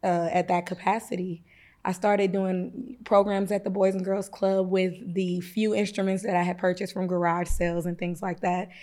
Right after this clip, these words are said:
And the students were interested. They wanted to learn. They wanted to do this. And then one day,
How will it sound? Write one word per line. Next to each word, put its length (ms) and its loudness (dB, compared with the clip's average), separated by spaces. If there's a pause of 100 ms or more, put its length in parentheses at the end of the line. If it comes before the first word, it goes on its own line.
(480)
And 340 2
the 100 8
students 380 2
were 120 4
interested. 760 0
They 120 6
wanted 320 4
to 100 -2
learn. 460 0
They 100 0
wanted 260 2
to 100 -4
do 200 0
this. 280 0
And 220 0
then 460 2 (360)
one 400 4
day, 540 2